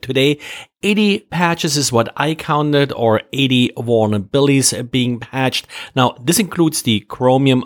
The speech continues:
vulnerabilities that affect, uh, Microsoft Edge. You may see some different numbers always being quoted here for the number of vulnerabilities, and that's sort of one of the,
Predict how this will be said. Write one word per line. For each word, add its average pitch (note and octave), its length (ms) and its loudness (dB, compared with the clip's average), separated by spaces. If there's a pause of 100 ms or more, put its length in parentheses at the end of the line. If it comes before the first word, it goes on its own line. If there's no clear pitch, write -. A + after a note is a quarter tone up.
vulnerabilities A#2 760 2
that - 220 -2
affect, - 720 -6
uh, A#2 100 -8
Microsoft A2 880 -4 (100)
Edge. D3 380 -2 (260)
You B2 140 2
may B2+ 240 4
see C3+ 140 -2
some B2+ 180 0
different A#2+ 320 -2
numbers C3+ 440 2
always B2 320 2
being B2+ 240 -2
quoted B2 440 0
here B2 240 2
for A#2 400 2
the A#2 160 -4
number A#2 320 0
of G2 80 -4
vulnerabilities, A2 800 0 (280)
and A2 80 2
that's A2 140 0
sort A2 140 2
of G2 180 -2 (260)
one G#2+ 320 0
of G#2 380 -2
the, G2 500 -2